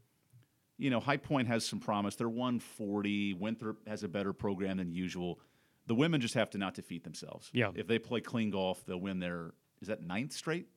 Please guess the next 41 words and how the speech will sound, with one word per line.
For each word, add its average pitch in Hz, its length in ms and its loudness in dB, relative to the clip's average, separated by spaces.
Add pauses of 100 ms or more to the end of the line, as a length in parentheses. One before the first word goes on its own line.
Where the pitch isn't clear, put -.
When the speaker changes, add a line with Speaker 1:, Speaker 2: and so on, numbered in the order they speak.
(440)
Speaker 2:
Yeah. 151 100 2
Speaker 1:
conference 120 220 0
title? 175 360 -4
Speaker 2:
It - 40 -6
Speaker 1:
Ninth 120 120 4
or - 20 2
Speaker 2:
would, 117 140 2
Speaker 1:
tenth? 127 180 4
Speaker 2:
it 131 40 6
would 131 160 6
be 120 140 4
seventh 143 440 4
straight 131 280 2
conference 117 420 -2
title, 110 460 2
eleventh 107 420 0
straight 107 360 -2
trip 113 260 -2
to 113 80 -4
the 104 140 0
N 101 80 -2
C 113 140 -6
A 110 40 -2
A 110 60 -2
tournament. 107 420 -6 (280)
Both 139 300 8
of 131 100 2
those 107 260 2
just - 340 -4 (140)
explode 95 400 -4
your 95 100 0
head. 90 240 -6 (140)
But, 104 220 4
yeah, 95 180 2
going 113 260 4
for 113 120 -2
their, 101 240 -2 (140)
their 117 140 0
seventh 113 360 0
straight 113 280 -2
title. 117 320 4